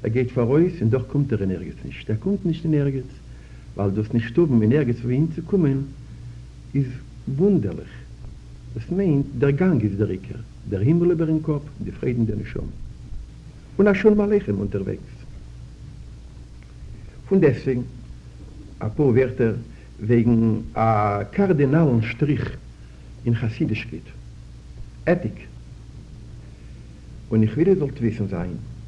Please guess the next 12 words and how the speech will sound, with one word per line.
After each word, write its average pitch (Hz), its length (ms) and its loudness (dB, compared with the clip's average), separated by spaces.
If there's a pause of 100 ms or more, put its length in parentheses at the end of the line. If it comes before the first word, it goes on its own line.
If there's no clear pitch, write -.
(600)
אז 110 160 -2
איך 110 140 -6
וויל 160 140 4
נישט 160 260 4
גאנג 143 240 4
ווערן 98 300 2
ביי 98 120 0
דער 110 80 2
געשיכטע, 120 560 -2 (840)
דאס 123 200 0
איז 110 140 -4
מיר 117 100 2